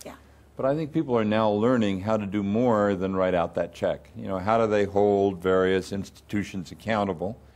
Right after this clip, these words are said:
Speaker 2: And how do you, in India, the biggest issue, how do you get to scale? As you pointed out, you, the enormous scale of the issues here.
Speaker 1: Yeah.
Speaker 2: You know, we've been so pleased to be here with Infosys, for example.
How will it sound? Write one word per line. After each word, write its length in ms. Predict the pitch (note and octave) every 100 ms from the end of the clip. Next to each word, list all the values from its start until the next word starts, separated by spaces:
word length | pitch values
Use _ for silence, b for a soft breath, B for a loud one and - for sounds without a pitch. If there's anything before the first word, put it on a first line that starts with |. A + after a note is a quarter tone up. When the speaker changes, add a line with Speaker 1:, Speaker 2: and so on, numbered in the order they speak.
| b
Speaker 2:
And 160 | F#2+ G#2+
how 240 | G#2+ B2+
do 80 | C3+
you, 260 | B2+ A#2+ A#2
in 140 | F#2+
India, 380 | G#2+ D3 C#3 C3
the 100 | F#2+
biggest 400 | E2 A2 F#2+ -
issue, 280 | G#2+ - G#2+
how 120 | G#2+
do 60 | D3
you 80 | C3+
get 200 | A2 -
to 60 | -
scale? 640 | - - B2 G#2 D#2+ D2
As 100 | D2+
you 80 | A2+
pointed 360 | G#2+ A2 G#2+ F#2+
out, 180 | F#2+ F#2+
you, 120 | F2 B B B
the 120 | B2+ A#2
enormous 760 | A2+ A#2 D3 D#3 D#3 C#3 B2
scale 680 | - - - B2 A#2 G#2+ G#2
of 160 | G2 E2+
the 160 | F#2 F#2
issues 380 | F2+ F#2+ E2
here. 340 | - A2 E2+ - B B
Speaker 1:
Yeah. 60 | B
Speaker 2:
You 140 | - G#2+
know, 40 |
we've 160 | G#2 A2
been 120 | G#2
so 200 | - A#2
pleased 440 | F#2+ A#2+ A2 G2+ -
to 60 |
be 200 | F#2 G#2
here 160 | G2 G2
with 160 | F2+
Infosys, 580 | G2 A2 - G#2 G2+ F2+
for 200 | - G2+
example. 520 | G2 - G2+ F2 F#2+